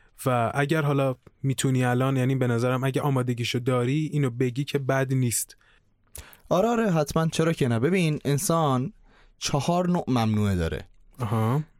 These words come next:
Speaker 2: یکیش قانونه که ما قانون رو رعایت می‌کنیم به خاطر ترس.
Speaker 1: اوکی.
Speaker 2: دومیش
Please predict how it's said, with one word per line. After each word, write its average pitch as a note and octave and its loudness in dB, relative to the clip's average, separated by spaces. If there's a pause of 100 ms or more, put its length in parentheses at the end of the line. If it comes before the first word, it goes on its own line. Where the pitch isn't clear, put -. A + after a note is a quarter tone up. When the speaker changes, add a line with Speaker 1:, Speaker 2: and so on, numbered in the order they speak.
(160)
Speaker 2:
یکیش G#3+ 0
قانونه A2 2 (500)
که D3 0
ما C#3+ 0
قانون A#2+ 2
رو G2 0
رعایت G2 0
می‌کنیم D#3 0
به A#2+ 0
خاطر A2 -2
ترس. - -4 (320)
Speaker 1:
اوکی. A2+ 0 (400)
Speaker 2:
دومیش G#3 0